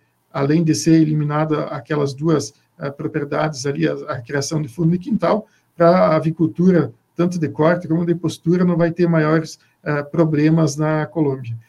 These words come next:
Mas pro Brasil e os outros países também é importante, é, ter uma atenção agora pra questão de biosseguridade, né? E também a questão de visitantes pra entrar nas granjas, né?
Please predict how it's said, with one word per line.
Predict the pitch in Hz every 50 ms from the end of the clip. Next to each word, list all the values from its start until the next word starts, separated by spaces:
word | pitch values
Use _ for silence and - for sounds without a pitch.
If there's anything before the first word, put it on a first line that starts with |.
| _ _ _ _ _ -
Mas | 160 160 165 165
pro | - - 196 185
Brasil | 185 185 170 139 135 160 214 226 196 - - _ _ _
e | 151 156 160
os | 156 143 127 147
outros | 185 208 - -
países | - 170 156 160 170 180 170 -
também | 165 151 156 175 185 196
é | 214
importante, | 226 233 220 185 - - - - 175 226 254 254 - - 131 117 _ _ _ _ _ _ -
é, | 147 147 147 147 147 - - _ _ _ _ _ _ - - - _ _ _ _ _ _ -
ter | 170 165 190 208
uma | 214 208 190 180
atenção | 175 180 180 165 143 - - 175 185 175
agora | 151 151 165 180 185 180
pra | 185 202 190
questão | - 226 202 - - 202 208
de | 208 208
biosseguridade, | 185 208 226 208 - 254 254 247 220 240 240 175 170 156 139 135 139
né? | 147 139 - - - _ -
E | 170 180
também | 180 208 180 156 151 160 190 233 220 - - _ _ _
a | - 156
questão | 160 185 160 - 196 185 196
de | 196
visitantes | 175 185 185 190 208 - - 170 175 214 220 202 - -
pra | - 165 151 156
entrar | 151 135 117 156 156 160
nas | 165 175 165 175
granjas, | 156 156 165 180 202 185 156 143 139
né? | 151 151 147